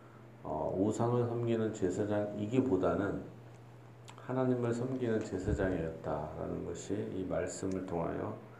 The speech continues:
어느 정도, 어, 증명이 되는 것이죠. 하나님을 찬양합니다. 하나님의 구원하심을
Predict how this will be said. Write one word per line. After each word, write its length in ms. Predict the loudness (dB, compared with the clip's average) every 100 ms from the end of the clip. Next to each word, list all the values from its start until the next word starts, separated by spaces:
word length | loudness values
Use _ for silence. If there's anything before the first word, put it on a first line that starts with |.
| -18 -16 -6
어느 240 | -2 0
정도, 600 | 0 0 0 2 2 0 -6 -16 -20 -20 -20 -20 -14
어, 280 | -10 -10 -10
증명이 560 | -2 0 4 4 2 2
되는 260 | 2 2
것이죠. 440 | 2 -2 -4 -8 -8 -8 -12 -18 -18 -20 -20 -18 -20 -6
하나님을 540 | 2 4 4 4 4 2
찬양합니다. 680 | -2 -2 2 2 2 0
하나님의 540 | 0 0 0 0 0 -2 2
구원하심을 680 | 4 4 0 -2 -6 -4